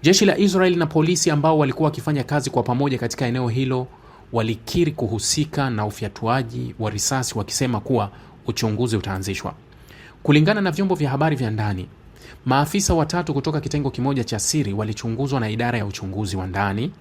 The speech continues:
ya polisi kwa tuhuma za mauaji na ufyatuaji risasi kinyume na sheria.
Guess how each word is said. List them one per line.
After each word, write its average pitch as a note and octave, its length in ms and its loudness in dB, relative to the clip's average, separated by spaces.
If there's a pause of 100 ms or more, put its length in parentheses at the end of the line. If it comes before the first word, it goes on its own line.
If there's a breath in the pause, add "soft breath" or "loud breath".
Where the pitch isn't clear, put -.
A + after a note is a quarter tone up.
ya A#2 120 0
polisi A#2+ 500 -2
kwa B2 180 -2
tuhuma B2 260 0
za A2 120 -4
mauaji C#3 520 0 (420 loud breath)
na B2 140 2
ufyatuaji B2+ 560 0
risasi B2 400 -2
kinyume G#2 280 -4
na G2 100 -8
sheria. G2 380 -4